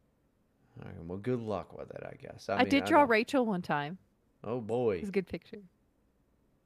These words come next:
Speaker 2: You want me to draw you, Bryden? And see
Speaker 1: I
Speaker 2: how
Speaker 1: mean,
Speaker 2: that turns out?
Speaker 1: I mean, yes,
Speaker 2: Send me
Speaker 1: absolutely,
Speaker 2: a, send me
Speaker 1: yes.
Speaker 2: a good reference picture, and I will draw you. It has to, like, y-, I, reference pictures are the only way I could draw a face that's not mine.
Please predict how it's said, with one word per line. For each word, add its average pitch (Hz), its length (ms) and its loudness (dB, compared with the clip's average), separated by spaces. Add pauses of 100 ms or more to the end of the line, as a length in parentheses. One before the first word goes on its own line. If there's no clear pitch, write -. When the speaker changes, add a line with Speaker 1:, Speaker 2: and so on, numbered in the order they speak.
Speaker 2:
You 233 100 4
want 214 120 10
me 226 80 6
to 214 100 4
draw 202 200 8
you, 196 380 6 (120)
Bryden? 226 340 2 (440)
And 269 120 4
see 247 100 4
Speaker 1:
I - 40 6
Speaker 2:
how 247 80 8
Speaker 1:
mean, 185 80 8
Speaker 2:
that 202 140 4
turns 208 240 0
out? 214 380 6
Speaker 1:
I 127 60 2
mean, 147 260 0
yes, 139 220 8
Speaker 2:
Send 254 200 4
me 277 60 2
Speaker 1:
absolutely, 170 640 8
Speaker 2:
a, - 100 6
send 262 200 8
me 202 80 4
Speaker 1:
yes. 208 200 12
Speaker 2:
a 254 120 12
good 233 80 2
reference 214 520 4
picture, 302 580 2 (800)
and 220 440 0 (100)
I 202 100 8
will 208 160 6
draw 196 280 8
you. 160 340 0 (200)
It 226 220 6
has 254 240 6
to, 247 140 8
like, 233 360 2
y-, 196 280 -10 (200)
I, 220 240 0 (380)
reference 247 440 6
pictures 254 560 4
are 220 120 2
the 202 160 2
only 214 180 4
way 214 220 6
I 208 60 4
could 208 120 -4
draw 190 200 4
a - 20 -2
face 185 280 2
that's 180 220 -6
not 180 200 0
mine. 156 320 -2